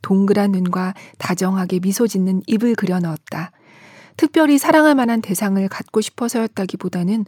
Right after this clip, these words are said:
어릿광대 짓을 하기 위해서였다.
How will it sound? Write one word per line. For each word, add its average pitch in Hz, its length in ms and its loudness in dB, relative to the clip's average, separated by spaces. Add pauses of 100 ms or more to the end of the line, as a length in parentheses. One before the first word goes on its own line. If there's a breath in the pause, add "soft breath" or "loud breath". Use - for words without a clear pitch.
(360 loud breath)
어릿광대 208 680 0
짓을 185 320 -4
하기 226 320 -4
위해서였다. 180 680 -6